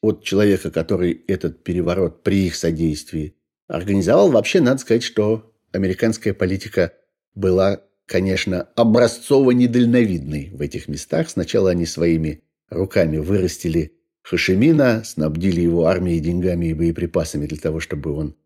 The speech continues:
завладел Северным Вьетнамом. Потом вот они не сумели разобраться с заварухой, которую сами же организовали в Южном Вьетнаме. И в результате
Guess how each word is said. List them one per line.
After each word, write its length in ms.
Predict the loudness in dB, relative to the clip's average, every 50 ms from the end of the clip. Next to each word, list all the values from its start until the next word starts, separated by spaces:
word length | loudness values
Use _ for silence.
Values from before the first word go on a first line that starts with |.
| _ _ _ _
завладел 520 | -8 -6 -4 -2 0 0 0 2 0 0 -2
Северным 480 | 0 0 2 2 4 4 2 2 2
Вьетнамом. 560 | 2 2 0 -2 0 -2 -2 -2 -2 -4 -4 -4
Потом 360 | -6 -6 -2 -2 -2 -2 -2
вот 200 | -6 -8 -6 -4
они 340 | -4 -2 0 -2 -2 -4 _ _ _ _ _ _ _
не 80 | -10 -6
сумели 420 | -2 0 0 2 2 2 2 2
разобраться 580 | 0 0 0 0 2 2 2 2 0 -2 -4 -10
с 40 | -8
заварухой, 520 | -6 -2 0 2 2 2 0 -2 -4 -4
которую 340 | -4 -4 -2 -2 -2 -2 -2
сами 320 | -2 0 0 0 2 0
же 140 | 0 -2 -2
организовали 640 | -4 -4 -2 -2 -2 0 0 0 -2 -2 -2 -2 -4
в 60 | -2
Южном 360 | 0 2 2 4 4 4 2
Вьетнаме. 560 | 2 0 -2 0 0 2 2 2 2 0 -4 -8 _ _ _ _ _ _ _ _
И 100 | 2 4
в 40 | 6
результате 920 | 6 6 6 6 4 4 4 4 4 4 4 4 4 4 4 4 0 -4